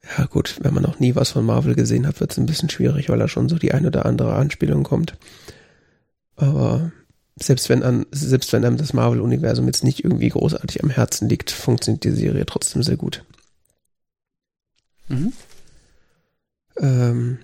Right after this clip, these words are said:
Speaker 2: Die Figur, ich, ich find das Schauspiel von, von, äh, wie heißt er?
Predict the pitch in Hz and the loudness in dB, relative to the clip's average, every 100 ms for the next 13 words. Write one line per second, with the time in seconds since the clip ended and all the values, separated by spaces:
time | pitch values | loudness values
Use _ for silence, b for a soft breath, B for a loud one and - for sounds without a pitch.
0 | - 113 - 113 - 110 107 101 - 107 | -6 -4 -4 -4 -2 0 0 0 0 0
1 | 92 - 107 101 101 - - 104 110 - | -2 -4 -4 -4 -2 0 2 0 0 -4
2 | 101 - 101 98 98 101 - 98 95 95 | -6 -4 -6 -6 -10 -14 -12 -12 -12 -14
3 | 98 107 - 104 101 104 - _ _ _ | -16 -18 -16 -14 -12 -14 -20 _ _ _
4 | _ _ _ _ _ _ _ _ _ - | _ _ _ _ _ _ _ _ _ -16
5 | 110 101 107 - 117 | -14 -10 -10 -10 -12